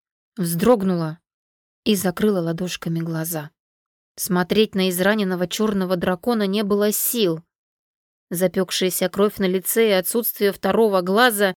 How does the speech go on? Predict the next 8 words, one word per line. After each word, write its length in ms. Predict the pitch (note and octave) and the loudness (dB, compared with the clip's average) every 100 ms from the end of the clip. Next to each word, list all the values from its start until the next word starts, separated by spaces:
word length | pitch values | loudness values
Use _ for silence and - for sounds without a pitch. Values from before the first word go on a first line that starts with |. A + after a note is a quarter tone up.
| _ | _
делали 440 | E3+ A#3 G#3+ G3 | 2 2 4 2
его 260 | G3+ F#3+ G3+ | 2 2 0
чудовищем. 960 | - G#3+ F#3 G3+ F3 E3 - E3 D#3 D3+ _ _ _ _ _ | 0 0 2 2 2 -2 -2 -2 -6 -10 _ _ _ _ _
Всхлипнув, 800 | - - G#3+ D4 - A3 F3+ - - | -12 -4 0 0 0 -4 -4 -10 -4
вытерла 560 | E3+ C4+ A#3+ G#3+ G#3 | 2 2 2 2 0
слезы 500 | G#3 G#3+ C4+ C#4 A#3 | 0 2 2 2 0
и 200 | G#3 A3+ | -2 0
отвернулась. 1000 | B3 B3 A3+ C4 C4 C4 G3 E3 D#3 - | 0 -2 0 2 2 2 0 -2 -4 -10